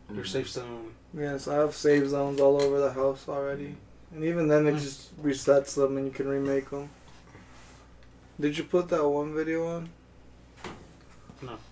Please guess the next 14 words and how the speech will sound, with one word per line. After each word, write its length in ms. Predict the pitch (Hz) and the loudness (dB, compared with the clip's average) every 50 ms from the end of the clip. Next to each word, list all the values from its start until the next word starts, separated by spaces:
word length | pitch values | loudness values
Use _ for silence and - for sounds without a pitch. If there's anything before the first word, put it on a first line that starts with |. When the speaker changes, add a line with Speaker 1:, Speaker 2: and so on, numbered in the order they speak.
| - - - - - | -20 -20 -20 -14 -6
Speaker 3:
Oh 160 | 165 160 165 | -4 -2 0
no, 140 | 175 175 165 | 2 0 0
put, 300 | - - 165 160 156 - | 2 2 0 0 0 0
put 240 | - 170 165 175 - | 0 0 0 0 0
the 400 | 170 156 151 143 135 135 131 139 - - - - - - - - - - - | 0 2 2 2 2 0 -2 -6 -14 -18 -20 -20 -20 -20 -20 -20 -16 -8 -4
thing 180 | 156 156 160 | -2 -2 -2
about 260 | 156 147 147 143 139 | 0 0 0 0 0
the 80 | - 135 | -2 -4
next 280 | 135 139 143 135 - - | -4 -4 -4 -6 -8 -8
game 180 | - 143 139 | -8 -6 -6
I'm 340 | 139 139 135 135 135 135 135 | -4 -4 -6 -6 -6 -6 -6
gonna 180 | 135 135 139 135 | -6 -8 -8 -10
talk 300 | - - 143 139 - - | -8 -8 -8 -8 -8 -12
about. 280 | 143 139 139 139 139 | -10 -8 -8 -8 -8